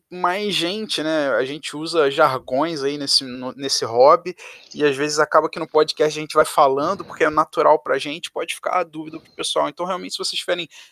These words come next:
dúvidas em termos, em alguma palavra que a gente diga, pode questionar aí que a gente vai responder.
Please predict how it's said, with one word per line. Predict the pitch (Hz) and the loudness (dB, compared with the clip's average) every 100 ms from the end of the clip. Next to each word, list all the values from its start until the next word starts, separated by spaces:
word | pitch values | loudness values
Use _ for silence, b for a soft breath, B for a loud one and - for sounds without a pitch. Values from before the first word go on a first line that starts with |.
| B _ | B _
dúvidas | - 139 185 165 151 | -12 -8 -4 -2 -2
em | 143 | -4
termos, | 123 123 139 170 147 131 131 | -12 -4 0 0 -2 -6 -6
em | 131 123 120 _ _ | -8 -10 -12 _ _
alguma | - 117 156 | -10 -6 -4
palavra | 156 139 151 147 | 4 6 6 2
que | 143 | -6
a | |
gente | 147 - | -8 -10
diga, | 120 143 175 _ _ _ | -8 -6 -6 _ _ _
pode | 131 139 165 | 4 4 4
questionar | 185 - 165 151 139 | -4 -4 -2 0 0
aí | 135 | -2
que | - 165 | -4 -10
a | |
gente | - | -4
vai | 147 143 | 2 2
responder. | 160 - 180 156 135 127 | 2 -6 -8 -4 -2 -4